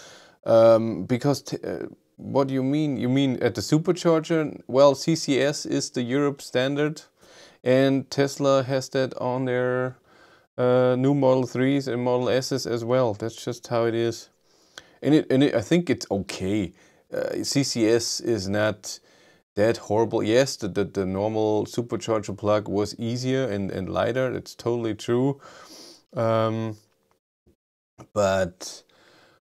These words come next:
I don't think that C C S is that much of a problem. It's okay. Um, have you approached Cupra, Seat about getting a Born,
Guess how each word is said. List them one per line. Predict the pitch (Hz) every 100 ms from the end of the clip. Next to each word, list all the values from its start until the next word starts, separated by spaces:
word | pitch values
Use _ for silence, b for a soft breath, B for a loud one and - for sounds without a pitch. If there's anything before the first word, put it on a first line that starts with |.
| _
I | 104
don't | 98
think | 92 101 95
that | 87
C | - 101
C | 104 98
S | 98 -
is | 85
that | 98 -
much | 90 87 -
of | 87
a | 85
problem. | 87 92 92 90 90 87
It's | - -
okay. | - - 85 90 85 b b b b b b b -
Um, | 104 101 101 101 101
have | 117 143
you | 156 165
approached | 120 - 143 156 -
Cupra, | - 175 175 170 147
Seat | 156 160 156
about | 139 147 135
getting | 151 147
a | 131
Born, | 131 147 156 120 -